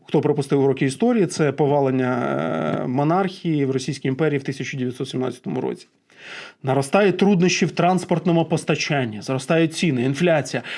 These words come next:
а потім бах, і заворушення масові, країна завалилася. Ось я дивлюся зараз на українську кампанію. У нас, тобто в Росії, назріває неабиякий вибух в економічному тилу, незважаючи на бадьорі заяви, що все нормально, ми йдемо вперед, перемагаємо.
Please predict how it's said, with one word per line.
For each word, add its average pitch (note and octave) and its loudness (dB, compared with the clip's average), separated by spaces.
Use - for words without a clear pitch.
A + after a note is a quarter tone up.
а D3 2
потім E3+ 2
бах, F3+ 0
і E3 4
заворушення D3+ 2
масові, C3+ 0
країна C3+ 2
завалилася. B2+ 2
Ось - -4
я E3+ 4
дивлюся D#3 2
зараз D3 2
на C#3+ 2
українську C#3 0
кампанію. D3+ 2
У D#3+ 4
нас, G#3 2
тобто - -12
в B2 -6
Росії, A#2+ -4
назріває F3 4
неабиякий G#3 4
вибух F3+ 2
в E3 4
економічному D3+ 2
тилу, C3+ 0
незважаючи D3 2
на D3+ 2
бадьорі D3+ 2
заяви, D3+ 2
що C#3+ -2
все F3+ 0
нормально, F3 2
ми C3 2
йдемо D#3 2
вперед, G3 0
перемагаємо. E3 2